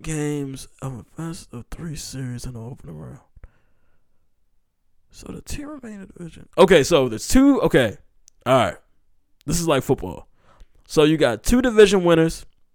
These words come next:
at the top, at the one and the two, and then the three and the four would play wild card,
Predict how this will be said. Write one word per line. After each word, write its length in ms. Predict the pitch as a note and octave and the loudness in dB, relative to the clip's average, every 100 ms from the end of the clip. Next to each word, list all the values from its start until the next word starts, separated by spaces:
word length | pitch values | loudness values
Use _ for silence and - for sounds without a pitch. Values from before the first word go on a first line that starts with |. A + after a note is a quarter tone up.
| _ _ _ _ _ _ _ _ - | _ _ _ _ _ _ _ _ -4
at 100 | C3 | -4
the 60 | |
top, 400 | A#2+ D3 B2 - | 0 2 2 0
at 100 | A2+ | -6
the 80 | G2 | -4
one 260 | B2+ D3 C#3+ | 0 0 -2
and 140 | C3+ | -4
the 60 | B2 | -6
two, 360 | - C3 F#2+ - - - - | -2 -2 -2 -6 -20 -20 -14
and 160 | - C#3 | -6 -2
then 100 | C#3 | -2
the 80 | C3 | -2
three 260 | E3 F3+ | 0 2
and 80 | F3 | 2
the 60 | D3 | -2
four 360 | - E3 D#3+ | 2 6 8
would 140 | C#3 A2 | 8 6
play 160 | D3 | 4
wild 320 | C#3 D3 B2 A#2+ | 6 6 4 2
card, 320 | A#2+ A#2 | 2 2